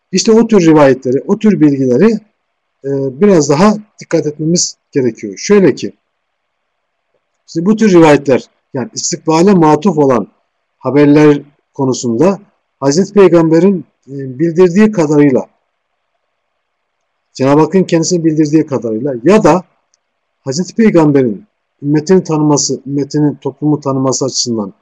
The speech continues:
aynı zamanda bir devlet başkanı olması hasebiyle, bakınız aynı zamanda bir devlet başkanı, devlet başkanlığı vasfını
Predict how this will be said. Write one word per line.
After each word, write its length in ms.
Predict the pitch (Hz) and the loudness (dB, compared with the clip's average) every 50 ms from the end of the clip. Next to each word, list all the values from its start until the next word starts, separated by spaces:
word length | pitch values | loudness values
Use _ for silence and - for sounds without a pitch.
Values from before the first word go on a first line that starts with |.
| _ _ _ _ _ _ _ _ _ | _ _ _ _ _ _ _ _ _
aynı 200 | - 180 220 233 | 0 2 2 2
zamanda 380 | 196 202 196 190 190 190 202 185 | 4 4 4 4 4 2 2 2
bir 120 | 175 143 | 2 2
devlet 320 | 135 151 156 185 185 - - | 4 4 4 4 2 0 -2
başkanı 460 | 165 160 - - 165 160 160 156 147 | -2 -2 -2 -2 0 0 2 0 0
olması 380 | 135 143 139 139 135 127 - 143 | 0 -2 -2 -2 -2 -2 -4 -6
hasebiyle, 500 | 123 - 139 127 135 135 123 113 95 - _ _ _ 131 | -4 -4 -4 -2 -2 -2 -2 -2 -4 -8 _ _ _ -12
bakınız 280 | 131 127 - 135 123 | -12 -10 -10 -10 -10
aynı 200 | 117 120 131 131 | -10 -10 -10 -8
zamanda 280 | 123 143 143 147 156 165 | -8 -6 -6 -4 -4 -6
bir 140 | 139 123 - | -6 -4 -2
devlet 280 | 139 147 185 185 - | 0 0 0 -2 -2
başkanı, 420 | 175 147 - - - 120 107 98 - _ _ _ _ _ _ _ _ _ | -2 -4 -4 -4 -6 -8 -8 -8 -10 _ _ _ _ _ _ _ _ _
devlet 260 | 131 147 180 175 175 | 2 2 4 2 2
başkanlığı 500 | 175 160 156 - - 151 151 151 147 135 | 0 -2 -2 -2 -2 0 2 2 2 2
vasfını 560 | 139 151 156 - - - 156 170 214 240 226 | 0 0 -2 -2 -2 -2 2 2 2 2 2